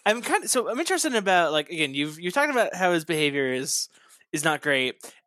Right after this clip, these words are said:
And, like, what I'm kind of interested in is, like, and this maybe goes back a ways, but clearly is kind of a part of this, is just, like, what is, like, the, like, the chivalry of fighting in hockey? 'Cause it's clear, like,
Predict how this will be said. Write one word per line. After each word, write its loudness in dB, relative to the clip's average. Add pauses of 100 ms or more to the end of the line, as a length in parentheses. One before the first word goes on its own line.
And, 2
like, 2
what 2
I'm -2
kind 0
of 0
interested 0
in 0
is, 0
like, 2
and -2
this 2
maybe -2
goes -2
back 0
a 0
ways, 2
but 2 (160)
clearly 2
is -4
kind -4
of -4
a -4
part -2
of -14
this, -4
is -6
just, -2
like, -6
what 0
is, -2
like, 0
the, -2 (340)
like, -8
the 2
chivalry 4
of -2
fighting 0
in -10
hockey? -6
'Cause -6
it's -6
clear, 4
like, 2